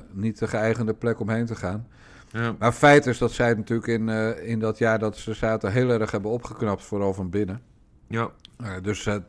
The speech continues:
Speaker 1: ja, en een huisje erbij gebouwd, een gîte waar je zo zou kunnen wonen. Maar weet je, je moet als je,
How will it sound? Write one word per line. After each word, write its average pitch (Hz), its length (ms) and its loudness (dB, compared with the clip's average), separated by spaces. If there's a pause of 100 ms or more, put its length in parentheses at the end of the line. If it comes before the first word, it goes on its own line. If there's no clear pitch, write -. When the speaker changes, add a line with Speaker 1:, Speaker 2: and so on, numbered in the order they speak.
Speaker 1:
ja, 92 200 -4
en 107 160 -4
een 107 160 -4
huisje 120 340 6
erbij 117 320 4
gebouwd, 110 420 -2
een 101 160 -4
gîte 123 340 -2
waar 104 140 0
je 101 80 0
zo 110 220 2
zou 104 140 0
kunnen 98 240 -4
wonen. 107 380 -4 (600)
Maar 85 220 -2
weet 110 240 0
je, 117 120 0
je 117 80 2
moet 120 240 0
als 117 180 2
je, 113 200 0